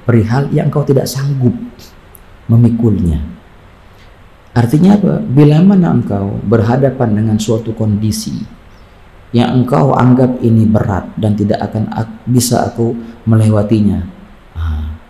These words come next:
jangan, eh, putus asa seperti itu. Justru ketika engkau menghadapi perihal itu, engkau harus pede. "Aku yakin aku bisa menghadapinya.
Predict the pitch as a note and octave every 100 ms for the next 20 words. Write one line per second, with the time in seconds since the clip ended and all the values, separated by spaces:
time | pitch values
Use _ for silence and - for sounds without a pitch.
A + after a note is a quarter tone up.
0 | - - - - - - B2 C#3 D#3 B2
1 | A2 A2+ - - - - - A2+ A2 -
2 | B2+ A2 - A#2 A#2 A2 G#2+ - G#2 G#2
3 | - E2+ - - - - - - B2 B2
4 | B2+ E3 D#3 B2+ - C3+ D3+ D3 A2+ G2+
5 | A2 A2 A#2+ C#3 A#2+ A#2+ A2 A2+ G#2+ G#2+
6 | G#2 C3 A#2+ C3 B2 B2+ C3 - B2+ A2+
7 | F#2 E2 - - - - - - F#2+ G2+
8 | G#2+ B2+ B2 A2+ G2 A2+ A2+ G#2 G2 G#2+
9 | G#2 F#2 F#2+ F2+ - F2 D#2+